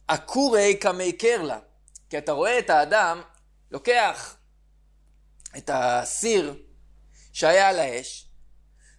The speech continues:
ושופך את כל מה שבפנים לתוך סיר קר.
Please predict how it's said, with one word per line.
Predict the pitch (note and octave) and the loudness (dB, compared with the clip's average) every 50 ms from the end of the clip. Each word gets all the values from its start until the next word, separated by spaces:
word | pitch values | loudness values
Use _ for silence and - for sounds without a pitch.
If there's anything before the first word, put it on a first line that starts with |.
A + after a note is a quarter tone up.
| _ _ - | _ _ -16
ושופך | A#2+ B2+ C#3+ - - F#3 F3 - - C4 B3+ - | -10 -8 -4 -2 -2 -2 0 0 2 0 2 0
את | A#3 - | -2 0
כל | - C4 C4 | 0 0 0
מה | B3+ B3 | 0 -2
שבפנים | - B3 G#3 G#3 - - C4 C4 A#3+ | -4 -4 -4 -6 -4 -2 -2 0 0
לתוך | A3 G#3 B3 A#3 - | 0 2 0 0 0
סיר | - - C#4 C#4 B3 | -2 -4 -4 -4 -4
קר. | - - D4+ D4+ D#4 D#4 C4+ F#3+ D3+ | -2 -2 0 0 2 0 0 -2 -6